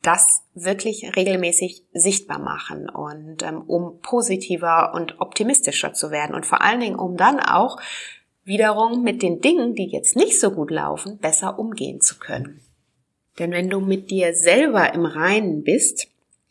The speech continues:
dann, ähm, wird dich auch relativ wenig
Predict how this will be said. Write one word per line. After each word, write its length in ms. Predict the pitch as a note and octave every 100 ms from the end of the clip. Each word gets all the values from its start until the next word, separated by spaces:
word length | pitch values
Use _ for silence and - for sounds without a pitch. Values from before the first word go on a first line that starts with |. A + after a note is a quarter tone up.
| - _ _ - - -
dann, 380 | E3 E3+ E3+ F3
ähm, 240 | E3+ E3+
wird 180 | G3+ G#3+
dich 240 | G#3+ - F3+
auch 360 | F3+ - - _ _
relativ 920 | - E3+ F3 G3+ G3+ G#3 - G3 F#3+ -
wenig 680 | D#3+ F#3+ G#3 G#3 G3 -